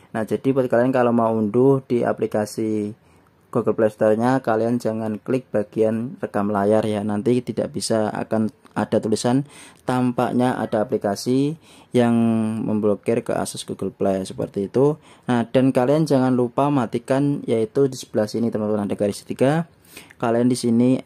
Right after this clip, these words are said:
matikan semuanya dan kalian nyalakan saja di aplikasi Google Play Store-nya. Contoh seperti ini. Nah, ya. Nah, di sini kalian sudah bisa. Nah, contoh yang paling hidup di cuma satu ini doang ya.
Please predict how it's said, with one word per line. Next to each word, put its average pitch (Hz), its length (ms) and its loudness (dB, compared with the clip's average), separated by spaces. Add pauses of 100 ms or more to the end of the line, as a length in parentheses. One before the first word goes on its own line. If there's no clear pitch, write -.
matikan 104 480 -2
semuanya 104 720 -2
dan 107 320 0
kalian 117 400 2
nyalakan 117 560 0
saja 131 560 0
di 113 320 -4
aplikasi 101 800 -4
Google 98 400 -6
Play 98 160 -4
Store-nya. 104 640 0
Contoh 101 320 -2
seperti - 560 -6
ini. 139 240 0 (560)
Nah, 117 240 0
ya. 127 320 0 (1400)
Nah, 113 160 -2
di 110 160 -2
sini 127 400 0
kalian 127 480 0
sudah 107 400 -4
bisa. 104 640 -6
Nah, 101 400 -4
contoh 127 480 0
yang 120 240 2
paling 107 320 0
hidup - 160 -4
di 117 240 -4
cuma 107 240 -4
satu 104 160 -4
ini 107 160 0
doang 113 160 4
ya. 101 320 -2